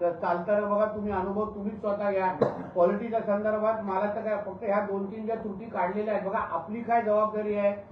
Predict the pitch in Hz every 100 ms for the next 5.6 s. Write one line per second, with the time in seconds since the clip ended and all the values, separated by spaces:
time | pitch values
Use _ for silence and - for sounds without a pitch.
0 | - - 180 214 208 214 202 - - -
1 | - - - 165 202 - 208 196 208 190
2 | 170 214 220 226 - 226 208 202 202 240
3 | 240 220 202 220 202 196 202 202 185 180
4 | 190 190 180 180 180 165 156 139 117 -
5 | - - - - 131 170